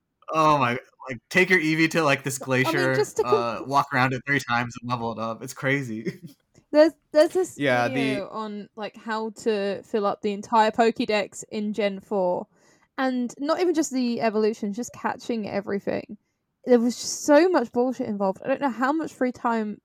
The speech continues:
Speaker 2: they thought everyone had. I mean, I had a lot 'cause I was a baby, but, you know, not everyone was
Speaker 3: <laughs>
Speaker 2: eight years old or however old I was.
Speaker 3: Mm-hmm. Yeah, yeah. So,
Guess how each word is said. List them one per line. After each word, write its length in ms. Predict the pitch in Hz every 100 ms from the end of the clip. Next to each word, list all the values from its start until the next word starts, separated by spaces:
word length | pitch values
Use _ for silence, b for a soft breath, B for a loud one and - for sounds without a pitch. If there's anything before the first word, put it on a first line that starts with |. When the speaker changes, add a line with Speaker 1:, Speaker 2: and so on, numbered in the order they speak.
| _
Speaker 2:
they 100 | 226
thought 240 | 226 247 -
everyone 320 | 202 214 208
had. 380 | 208 190 196 - _ _ _ -
I 60 | 254
mean, 80 | -
I 140 | 302
had 100 | 427
a 60 | 349
lot 160 | 269 226
'cause 100 | 269
I 140 | -
was 120 | 262 262
a 60 |
baby, 500 | 233 294 294 220 196 -
but, 280 | 220 220
you 140 | 254 294
know, 320 | 240 269 339 - 330
not 140 | 302
everyone 540 | 339 403 370 302 254 233
was 400 | 233 240 214 -
Speaker 3:
<laughs> 720 | 302 466 - 480 - 220 -
Speaker 2:
eight 140 | 254
years 180 | 226 240
old 260 | 214 226 262
or 200 | 233 226
however 400 | 226 214 208 208
old 140 | 208
I 80 | 208
was. 420 | 202 285 381 - _ _ _ _ _ _
Speaker 3:
Mm-hmm. 340 | 131 131 135 139 _ _ _ _ 160
Yeah, 240 | 160 123
yeah. 260 | 117 110 120
So, 420 | - 151 143